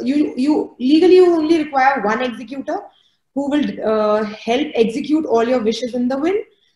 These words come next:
But, uh, to be prudent, it's better to have two of them,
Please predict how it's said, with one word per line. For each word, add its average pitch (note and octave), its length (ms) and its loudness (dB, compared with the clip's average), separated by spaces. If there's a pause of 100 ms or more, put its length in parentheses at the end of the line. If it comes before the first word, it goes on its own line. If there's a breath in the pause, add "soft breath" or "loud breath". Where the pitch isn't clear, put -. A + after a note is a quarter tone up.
(140)
But, C4 340 0
uh, C4 440 0 (380)
to E4+ 80 4
be F4 160 6
prudent, E4 400 6
it's B3+ 140 -4
better B3 260 0
to D4 100 0
have B3+ 280 0
two B3+ 160 0
of B3 140 -4
them, E4 340 -4